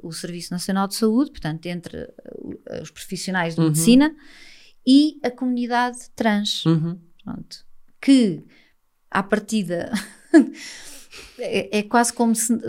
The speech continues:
Speaker 1: não devia sequer existir a necessidade de fazer esta ponte, porque, quer dizer, não devia existir esta ponte,
Speaker 2: Pois.
Speaker 1: não é? Não devia passar um rio no meio das duas realidades. Mas a verdade é que existe.
Speaker 2: Uhum.
Speaker 1: Portanto, e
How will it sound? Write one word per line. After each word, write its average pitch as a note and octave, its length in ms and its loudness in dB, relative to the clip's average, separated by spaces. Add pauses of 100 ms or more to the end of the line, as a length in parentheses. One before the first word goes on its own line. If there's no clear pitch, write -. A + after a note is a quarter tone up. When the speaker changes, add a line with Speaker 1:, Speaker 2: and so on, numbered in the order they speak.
Speaker 1:
não G#3+ 320 0
devia A3+ 320 2
sequer A3 280 4
existir A3+ 440 2
a G#3+ 40 6
necessidade B3 440 4
de - 40 -14
fazer G#3 220 4
esta G3+ 200 2
ponte, A3+ 580 4 (140)
porque, F3 200 -8 (120)
quer - 40 4
dizer, F3+ 240 -2
não G3+ 160 0
devia G3+ 220 -6
existir G#3 320 -2
esta G3+ 200 -2
ponte, A#3 260 6
Speaker 2:
Pois. - 100 -6
Speaker 1:
não F#3 80 -4
é? F#3+ 120 -6
Não G3 180 -6
devia G3+ 160 -2
passar A3 280 4
um A#3 120 6
rio C4 320 4
no B3+ 220 2
meio B3 380 6
das A#3+ 200 0
duas A#3 200 -4
realidades. A#3+ 720 -4 (580)
Mas C4 240 6
a D4 60 2
verdade C4+ 300 -4
é C#4+ 40 -4
que C#4 140 -6
existe. A#3+ 500 -6 (340)
Speaker 2:
Uhum. D3 80 -2
Speaker 1:
Portanto, E3+ 640 -8
e G3+ 400 -4